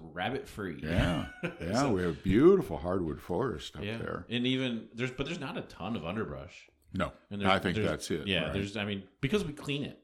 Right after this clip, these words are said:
Speaker 1: you know, we, there,
Speaker 2: Sure.
Speaker 1: there's not a lot of brush piles. There's, yeah. And we have one of our members, Todd Minnock, who,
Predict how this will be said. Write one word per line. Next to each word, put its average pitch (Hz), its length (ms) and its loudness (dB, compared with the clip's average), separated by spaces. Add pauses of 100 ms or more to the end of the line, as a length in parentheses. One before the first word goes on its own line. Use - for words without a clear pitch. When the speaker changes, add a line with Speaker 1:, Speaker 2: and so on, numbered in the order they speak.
Speaker 1:
you 107 140 0
know, 104 120 6
we, 101 200 4
there, 92 120 -6 (240)
Speaker 2:
Sure. 117 260 2
Speaker 1:
there's 98 160 -2
not 107 140 -2
a 110 40 -4
lot 101 120 -2
of 82 100 -6
brush 87 220 0
piles. 90 440 -4
There's, 85 340 -8 (540)
yeah. 330 140 -8 (380)
And 135 180 6
we 139 140 10
have 120 120 10
one 113 120 2
of 95 80 2
our 92 80 4
members, 98 280 2
Todd 87 240 -4
Minnock, 90 340 0 (800)
who, 104 480 4